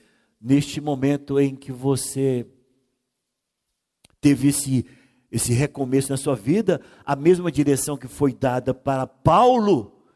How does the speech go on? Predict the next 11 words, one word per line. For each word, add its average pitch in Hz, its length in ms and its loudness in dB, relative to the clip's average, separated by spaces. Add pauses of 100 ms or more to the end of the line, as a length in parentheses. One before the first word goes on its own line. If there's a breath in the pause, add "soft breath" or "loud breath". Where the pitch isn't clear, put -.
(160)
de 135 220 2
esperar, 147 840 -2
seja 185 280 2
dada 156 260 0
para 196 180 0
você. 220 280 0
Eu 175 60 0
quero 170 200 0
usar 160 160 0
outra 165 320 0
referência 202 680 -2